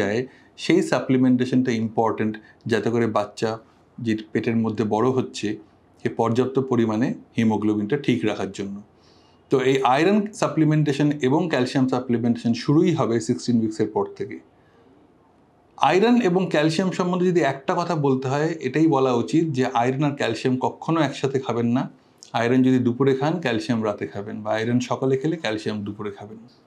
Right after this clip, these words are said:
তো এই ছিল আয়রন ক্যালসিয়াম সাপ্লিমেন্টেশন এবং tetanus toxoid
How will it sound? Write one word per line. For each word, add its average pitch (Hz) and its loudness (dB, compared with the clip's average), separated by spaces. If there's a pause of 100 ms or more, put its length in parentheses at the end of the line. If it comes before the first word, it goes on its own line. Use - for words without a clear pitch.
(720)
তো 151 4 (100)
এই 156 4
ছিল 175 2 (140)
আয়রন 147 2
ক্যালসিয়াম 147 0
সাপ্লিমেন্টেশন 143 0 (120)
এবং 131 4 (100)
tetanus 131 0
toxoid 127 0